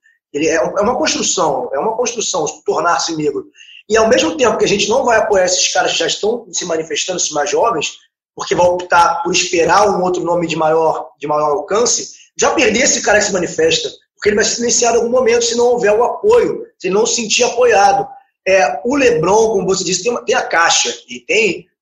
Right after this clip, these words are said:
né, ele pode falar, é o LeBron James. O Hamilton também, apesar de,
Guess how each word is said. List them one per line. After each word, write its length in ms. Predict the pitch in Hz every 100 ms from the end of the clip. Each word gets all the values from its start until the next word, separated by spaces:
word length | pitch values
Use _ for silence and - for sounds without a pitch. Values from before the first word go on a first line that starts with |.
| -
né, 120 | 143
ele 80 | 147
pode 320 | - 196 196
falar, 220 | 151 120
é 40 | 117
o 40 |
LeBron 300 | 226 269 233
James. 540 | 165 165 127 - - _ _
O 160 | 127 123
Hamilton 400 | 156 240 277 254
também, 320 | 247 180 180
apesar 380 | - 156 185 180
de, 280 | 196 151